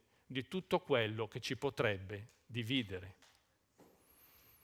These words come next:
E questa è la potente e autorevole verità che il mondo deve vedere quando ci guarda.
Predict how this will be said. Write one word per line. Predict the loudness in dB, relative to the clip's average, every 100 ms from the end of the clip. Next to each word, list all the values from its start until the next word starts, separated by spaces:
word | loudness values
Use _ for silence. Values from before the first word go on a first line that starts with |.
| _ _ _ _
E | 4 4
questa | 12 12 12 12 12
è |
la | 12 12
potente | 12 6 12 12 12 10 12 12 12
e | 12
autorevole | 10 10 8 12 12 12 10 10
verità | 10 10 8 12 12 12 10
che | 10
il | 10 8
mondo | 8 8 6 2
deve | 12 12 12 12 8
vedere | 4 2 0 0 -2
quando | -4 -4 -6
ci | -8 -6
guarda. | -6 -6 -8 -12